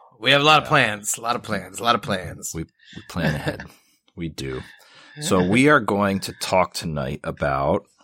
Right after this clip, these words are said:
Speaker 2: the usual stuff, but also a very special guest joined us, uh, not too long ago, Pablo Clark,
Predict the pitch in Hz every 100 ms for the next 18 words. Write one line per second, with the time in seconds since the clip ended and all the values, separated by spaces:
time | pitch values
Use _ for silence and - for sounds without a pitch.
0 | _ 92 104 170 135 95 - 95 - 104
1 | 165 - 90 92 82 98 139 - 110 98
2 | 107 101 - - 95 87 - - 92 95
3 | 95 90 - - 87 87 87 98 131 -
4 | 131 110 95 85 92 - 98 117 120 -
5 | 78 85 -